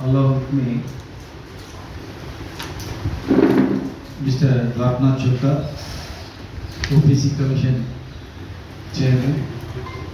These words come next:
and Bhaskar, South India O P C leader, and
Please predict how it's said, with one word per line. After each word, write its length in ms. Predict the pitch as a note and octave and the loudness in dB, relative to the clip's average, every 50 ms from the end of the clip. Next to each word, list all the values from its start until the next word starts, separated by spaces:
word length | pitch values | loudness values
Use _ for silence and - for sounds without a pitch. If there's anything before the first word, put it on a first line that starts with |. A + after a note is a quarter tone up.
| - - - - - - - - - | -10 -10 -10 -10 -10 -10 -10 -6 -2
and 300 | B2+ B2+ B2 A#2 A2+ A#2 B2 - - - - - B2+ | 0 0 0 0 0 -2 -4 -4 -6 -6 -6 -6 -4
Bhaskar, 520 | - C3+ B2+ C3 - - - D3 C#3 D3+ - - - - - - - - - - - - - - - - | 0 4 4 4 4 4 2 4 4 4 4 0 -2 -6 -8 -10 -12 -12 -12 -12 -12 -10 -10 -10 -10 -4
South 240 | - C3+ C3 - - - | 4 6 6 6 6 4
India 480 | B2 B2 C3 C3 B2+ B2 A2 A2 - - - - - - - - - - - - - - - - - - - - - - - | 2 2 4 4 4 4 4 2 -2 -4 -8 -10 -12 -12 -14 -14 -12 -12 -12 -12 -14 -12 -12 -12 -12 -12 -14 -14 -10 -2 2
O 60 | C#3 | 4
P 160 | D3 C#3+ - - | 6 6 6 4
C 400 | - - C3 B2 A#2+ B2 B2 - - - - - - - - - - - C3 | 4 2 2 2 2 2 0 -2 -4 -10 -10 -10 -12 -12 -12 -14 -14 -10 -8
leader, 280 | B2 A#2 - C#3+ D3+ - - - - - - G#2 G2 F2 - - - - - - - G2+ F#2+ - - - - - - - - - - - - - - - - - - - - - B2+ C3+ | -6 -2 2 2 2 2 0 -4 -6 -6 -6 -8 -8 -8 -8 -8 -8 -10 -10 -10 -10 -10 -10 -10 -12 -12 -14 -14 -14 -14 -12 -12 -12 -12 -12 -12 -12 -12 -8 -6 -4 -4 -4 -4 -4 0
and 340 | C3 C3 C3 C3 B2+ B2 | 2 4 4 4 4 2